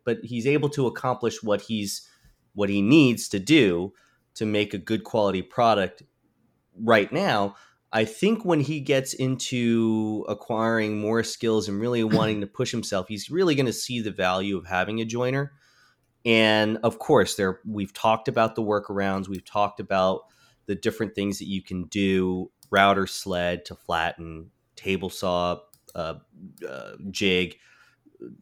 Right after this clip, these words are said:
Speaker 1: uh, router table with offset fence. All those things work, right? And, and, and you could do that, but it, it, it requires some setup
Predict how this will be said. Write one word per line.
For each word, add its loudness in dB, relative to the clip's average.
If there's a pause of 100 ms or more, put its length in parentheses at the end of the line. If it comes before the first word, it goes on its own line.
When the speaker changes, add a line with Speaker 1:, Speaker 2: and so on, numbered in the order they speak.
(320)
Speaker 1:
uh, -2
router 6
table -2
with -8
offset -2
fence. -8
All 8
those 4
things -4
work, -10
right? 0 (240)
And, -8
and, -6
and 0
you 0
could -2
do -2
that, -4 (540)
but 8
it, 0
it, -2 (180)
it 2
requires 0
some 0
setup 4